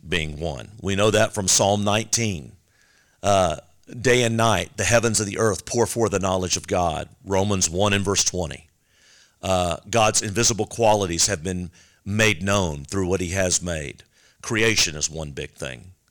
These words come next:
Um, another example would be, uh, you could say, uh, uh,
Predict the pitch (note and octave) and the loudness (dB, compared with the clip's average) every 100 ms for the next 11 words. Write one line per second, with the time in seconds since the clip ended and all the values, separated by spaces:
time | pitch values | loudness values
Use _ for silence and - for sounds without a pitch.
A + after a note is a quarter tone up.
0 | _ _ - - _ - G#2+ G2 F2 D#2+ | _ _ -20 -20 _ -2 0 2 0 -6
1 | - - - G2+ G#2+ A#2+ A#2 A#2 G#2+ A#2+ | -16 -12 -4 2 4 6 4 2 4 4
2 | B2 C3 B2 G#2+ B2 C#3 E3+ - _ _ | 4 2 2 4 4 4 2 -6 _ _
3 | _ _ _ _ - - A2 G#2 F#2+ - | _ _ _ _ -8 2 4 4 0 -8
4 | - - - A2+ - G2+ - A2+ A#2+ C#3+ | -20 -14 -6 -4 -4 0 4 4 4 2
5 | - _ _ _ - G2+ G2+ G2 F#2+ _ | -4 _ _ _ -2 0 2 0 -2 _
6 | _ _ _ _ _ _ _ _ _ _ | _ _ _ _ _ _ _ _ _ _
7 | _ - F#2+ | _ -4 -2